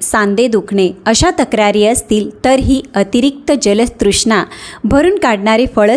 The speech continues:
तुमचं खूप मोठं काम करू शकतात. अशा पाण्याने भरलेल्या फळांमुळे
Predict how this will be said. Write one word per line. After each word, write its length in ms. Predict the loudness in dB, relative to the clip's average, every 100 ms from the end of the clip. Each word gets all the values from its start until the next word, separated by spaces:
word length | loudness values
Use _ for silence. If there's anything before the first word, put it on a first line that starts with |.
| 2
तुमचं 260 | 0 0 0
खूप 260 | 0 0 0
मोठं 280 | 0 0 0
काम 260 | 0 0
करू 220 | 0 0
शकतात. 400 | 0 -2 -4 -6 -6 -12 -20 -20 -18 -6
अशा 260 | -2 0 0
पाण्याने 500 | 2 0 2 2 2
भरलेल्या 520 | 2 0 2 2 2 0
फळांमुळे 560 | 0 2 2 2 0